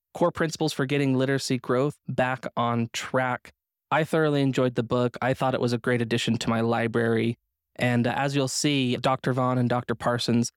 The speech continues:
have a really great perspective on things like developing a school action plan and developing teams within a school to help support student learning and partnering with communities. So if this episode resonates with you, I recommend finding the book and grabbing a copy of it.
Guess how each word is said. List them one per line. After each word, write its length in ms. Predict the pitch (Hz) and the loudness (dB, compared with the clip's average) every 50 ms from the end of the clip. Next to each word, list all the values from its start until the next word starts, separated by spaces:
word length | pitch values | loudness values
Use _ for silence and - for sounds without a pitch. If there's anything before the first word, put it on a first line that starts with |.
| _ _ _ _ - - | _ _ _ _ -8 -4
have 120 | - 127 | 0 0
a 40 | 143 | 2
really 200 | 156 170 180 170 | 2 2 2 2
great 240 | - 156 147 - - | 0 0 -2 -2 -2
perspective 500 | 139 127 - - 123 127 - - 123 117 | -2 -2 0 0 -2 -2 0 0 0 0
on 160 | 113 117 117 | 0 -2 -2
things 360 | - - 117 117 117 113 117 | -2 0 0 0 2 0 0
like 200 | 120 117 110 - | 0 -2 -2 -2
developing 540 | - 120 120 123 120 123 117 - 127 123 123 | -4 -2 0 2 0 0 0 0 0 2 2
a 80 | 120 | 2
school 320 | 117 - - - 135 123 120 | 0 0 0 2 2 2 2
action 400 | 120 120 117 - - 123 113 117 | 2 0 -2 -2 0 0 0 0
plan 400 | - - 117 110 87 - 107 104 | -2 -2 -2 -2 -2 -2 -2 -2
and 400 | - 110 113 113 113 113 113 113 | 0 0 0 0 0 0 -2 0
developing 540 | - 120 113 123 117 120 120 - 120 120 120 | -2 0 0 2 0 0 0 0 0 0 0
teams 360 | - - - 143 139 135 123 | 0 0 2 4 4 4 2
within 200 | 127 - 123 120 | 2 2 2 0
a 80 | 120 | 0
school 260 | - - - 120 117 113 | 0 0 0 0 0 0
to 80 | 117 | 0
help 220 | 113 117 113 - - | -2 -2 -4 -2 -4
support 360 | - 110 - - 113 110 - | -6 -4 -2 -2 -2 -2 -2
student 320 | - - - 117 107 - | -4 -2 0 0 0 0
learning 320 | - 117 117 117 113 113 117 | 0 0 0 0 0 0 0
and 120 | 117 123 | 0 -2
partnering 440 | - - 123 - - 110 117 113 113 | -2 -2 -2 -2 0 0 0 2 2
with 180 | 117 120 - | 0 -2 -4
communities. 680 | - - 120 113 110 110 110 104 80 95 92 113 - - _ _ _ _ _ _ _ _ - | -6 -4 -2 0 0 0 0 0 0 -2 -2 -4 -4 -8 _ _ _ _ _ _ _ _ -10
So 100 | - 143 | -6 -4
if 60 | 131 | 0
this 140 | - 135 - | 0 0 0
episode 320 | 143 139 - - 143 131 127 | 0 0 0 0 -2 0 2
resonates 420 | 131 135 131 135 135 127 120 - | 2 2 2 2 2 2 2 0
with 160 | 127 120 - | -2 0 2
you, 120 | 123 135 156 | 2 2 2
I 80 | 135 | 2
recommend 720 | 120 123 123 123 - - 120 123 123 123 120 120 123 123 | 2 0 0 -2 0 0 2 4 4 4 2 2 0 0
finding 320 | - - 120 123 123 123 120 | -2 -2 0 2 2 2 2
the 80 | 123 | 2
book 300 | 120 - 123 127 127 - | 0 0 -2 -2 0 0
and 120 | 117 120 120 | -2 0 0
grabbing 280 | 123 120 120 123 120 | 0 0 0 0 -2
a 40 | 120 | -2
copy 320 | - - 127 143 - - | -2 -2 -4 -2 -2 -2
of 120 | 117 123 143 | -2 -2 -2
it. 100 | - | -4